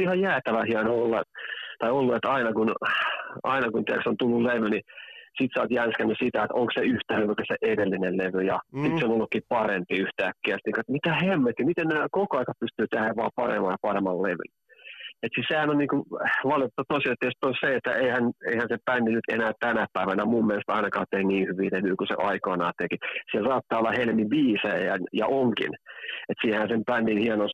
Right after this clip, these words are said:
Speaker 1: perustuukin, että sieltä oikeesti tulee myös niitä helmi biisejä edelleen, mut ei se koko levy ole missään nimessä enää mitään huippujuttua. Et, mut se on kyllä tästä ampuu alas, jos haluaa, mutta tää on kyllä mun, mun vankka mielipide asiasta. Et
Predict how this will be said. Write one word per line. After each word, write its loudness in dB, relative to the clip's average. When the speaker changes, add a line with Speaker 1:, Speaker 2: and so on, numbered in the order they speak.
Speaker 1:
perustuukin, 0
että -6
sieltä 0
oikeesti -2
tulee 2
myös 0
niitä 0
helmi 2
biisejä 0
edelleen, 0
mut -2
ei 0
se 0
koko 2
levy 2
ole 0
missään 0
nimessä -2
enää 0
mitään -2
huippujuttua. 0
Et, -6
mut -2
se 0
on 2
kyllä 0
tästä -2
ampuu 2
alas, 2
jos -2
haluaa, 2
mutta -4
tää 0
on 2
kyllä 0
mun, 4
mun 2
vankka -2
mielipide 0
asiasta. -2
Et -10